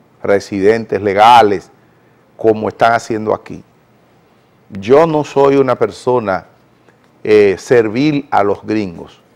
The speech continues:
pero atribuirle a los gringos que hacen eso, incluso una buena parte de los dominicanos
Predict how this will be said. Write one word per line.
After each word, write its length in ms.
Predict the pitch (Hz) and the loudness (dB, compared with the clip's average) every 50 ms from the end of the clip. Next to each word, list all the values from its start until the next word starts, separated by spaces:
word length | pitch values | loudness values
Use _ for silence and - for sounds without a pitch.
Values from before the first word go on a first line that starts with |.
| _ _ _ _ _ _ _ _ _ _ _ _ _ _ | _ _ _ _ _ _ _ _ _ _ _ _ _ _
pero 420 | - 117 120 123 123 117 113 - | 2 4 6 6 6 6 4 4
atribuirle 800 | 117 120 117 - 127 123 120 120 127 139 175 214 233 226 220 214 | 2 2 0 -2 -4 -4 -4 -2 0 0 2 2 2 2 4 4
a 60 | 196 | 4
los 180 | 175 147 113 | 4 2 -2
gringos 540 | 117 127 131 131 117 98 87 98 - - _ _ _ _ _ _ _ _ _ _ _ _ _ _ _ _ _ _ _ _ _ | -2 -2 -2 -2 -2 -4 -10 -14 -16 -20 _ _ _ _ _ _ _ _ _ _ _ _ _ _ _ _ _ _ _ _ _
que 300 | - - 123 120 117 120 | -4 0 2 4 6 6
hacen 400 | 127 147 160 156 - 147 127 120 | 6 6 4 2 0 -2 -2 -2
eso, 280 | 127 147 165 151 - 143 | -4 -4 -6 -6 -6 -8
incluso 520 | 131 120 170 190 214 175 - - 127 120 - _ _ _ _ _ _ _ _ _ _ | -8 -6 -6 -4 -4 -4 -6 -6 -10 -10 -12 _ _ _ _ _ _ _ _ _ _
una 240 | - 135 147 165 156 | -8 -2 2 2 4
buena 320 | 143 143 143 139 135 123 - | 4 4 4 2 2 2 4
parte 320 | 127 127 123 113 - 120 | 4 4 4 2 0 -2
de 80 | 110 113 | -2 0
los 180 | 110 113 107 | 0 0 0
dominicanos 920 | 110 110 107 107 110 107 104 92 - - 131 151 170 165 131 107 92 - | 0 -2 -2 -4 -6 -8 -8 -6 -2 0 2 2 2 2 0 -4 -8 -12